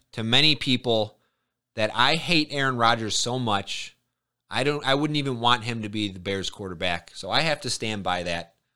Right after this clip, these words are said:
I will begrudgingly accept if he becomes the Bears quarterback, but I won't be happy about it. Or if I am, I won't admit it openly.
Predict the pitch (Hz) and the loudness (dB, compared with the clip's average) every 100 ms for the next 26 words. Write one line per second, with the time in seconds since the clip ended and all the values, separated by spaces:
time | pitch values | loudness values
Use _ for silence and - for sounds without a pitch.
0 | _ 104 131 127 131 127 117 - _ _ | _ -2 -2 0 2 2 2 -4 _ _
1 | _ _ _ _ _ _ _ 151 131 120 | _ _ _ _ _ _ _ -4 -2 0
2 | 147 160 165 160 156 143 - - 147 127 | 2 4 2 0 2 2 2 0 2 2
3 | - - 120 - 123 113 113 123 117 107 | 0 -8 -8 -4 -2 -2 -2 -2 -2 -2
4 | 101 - - _ 113 98 113 107 95 - | -4 -6 -10 _ -8 -2 0 0 -2 -4
5 | 110 101 85 92 85 - _ _ _ _ | -6 -4 0 0 -2 -12 _ _ _ _
6 | 113 110 104 _ _ _ _ _ _ - | 0 0 0 _ _ _ _ _ _ -4
7 | 113 117 135 135 131 117 120 113 110 98 | -2 0 0 2 2 4 2 2 0 -4
8 | 95 90 87 87 _ - 110 107 107 107 | -4 -4 -4 -10 _ -4 -2 0 0 0
9 | 110 117 120 127 _ 95 98 107 110 117 | 2 0 -2 -6 _ -6 -2 -2 -2 -4
10 | 101 98 95 87 - 95 92 85 78 76 | -6 -6 -6 -8 -12 -16 -14 -14 -14 -16